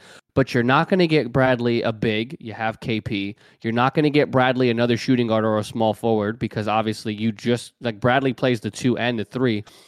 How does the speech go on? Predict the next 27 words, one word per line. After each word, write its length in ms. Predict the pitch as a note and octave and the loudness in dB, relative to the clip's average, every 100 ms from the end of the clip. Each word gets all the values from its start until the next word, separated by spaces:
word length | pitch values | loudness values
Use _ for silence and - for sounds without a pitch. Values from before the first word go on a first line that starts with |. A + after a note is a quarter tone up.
| _ | _
I 140 | - C3+ | -4 -2
think 260 | - E3+ | 0 0
what 160 | D#3 D3 | 0 2
you 140 | D#3+ | 4
would 120 | D3+ B2+ | 4 4
need 200 | D#3 C#3+ | 0 0
to 80 | |
do, 340 | A#2 F#3+ G3 F3+ | -2 0 0 -2
you 600 | _ _ _ _ _ - | _ _ _ _ _ -12
gotta 180 | G#2+ A2+ | -8 -6
go 60 | |
get 140 | C3+ B2+ | 0 2
a 60 | |
one. 400 | B2 G#3 G#3+ G#2+ _ - | 4 4 2 -2 _ -10
We 100 | B2+ | -8
just 240 | D3+ - | -8 -4
talked 300 | E3+ G#3 - | -2 -2 -2
about 240 | C#3+ G#2+ | -4 -4
him. 100 | G#2 G#2+ | -6 -8
I 100 | B2 | -4
know 280 | A#2+ D3+ G3+ | 4 6 6
it 80 | D3+ | 4
doesn't 280 | D#3+ D#3+ | -2 -4
make 220 | D3 C3+ - | -8 -10 -10
sense, 400 | C#3+ A2+ F#2 - | -12 -12 -12 -12
but 100 | A#2+ | -6
realistically, 800 | D#3 G3 F#3 E3 C3+ - F#2+ | -4 -2 -2 -4 -10 -12 -18